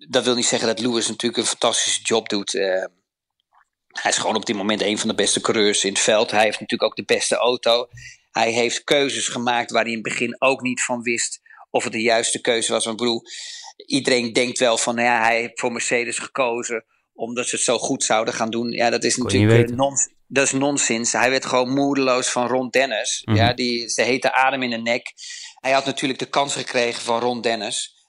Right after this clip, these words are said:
Speaker 1: Ehm, maar iedereen wilde altijd zo snel mogelijk, wou die altijd weg en vertrekken. Eh, want een McLaren toen de tijd waar Ron Dennis de leiding had, was
Speaker 2: Mhm.
Speaker 1: gewoon, het was gewoon geen makkelijke man.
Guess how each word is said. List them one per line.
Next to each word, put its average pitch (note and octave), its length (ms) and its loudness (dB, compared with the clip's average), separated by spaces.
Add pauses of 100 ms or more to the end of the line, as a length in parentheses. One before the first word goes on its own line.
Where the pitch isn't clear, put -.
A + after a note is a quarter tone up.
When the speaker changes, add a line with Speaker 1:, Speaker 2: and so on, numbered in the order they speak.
Speaker 1:
Ehm, A#2+ 440 -2
maar A#2+ 160 -2
iedereen C3+ 340 -4
wilde B2+ 200 -2
altijd B2+ 180 -4
zo B2+ 80 -8
snel C3 300 -2
mogelijk, C3 440 -2
wou B2+ 220 2
die C3 120 -2
altijd B2+ 300 0
weg D3 260 -2
en B2 120 -6
vertrekken. C3+ 600 -2
Eh, A#2+ 340 0
want C3 180 -4
een C3 80 -4
McLaren C3 560 -2
toen C3+ 220 -8
de B2+ 120 -2
tijd B2 340 2
waar B2 180 4
Ron C3 200 -2
Dennis C3 320 0
de B2 100 0
leiding B2 380 2
had, G#2+ 260 -4
was B2+ 160 0
Speaker 2:
Mhm. G#2+ 80 4
Speaker 1:
gewoon, C3 260 2
het - 160 -6
was C3+ 140 -2
gewoon C#3 180 0
geen C3 180 0
makkelijke B2+ 380 0
man. C3 300 2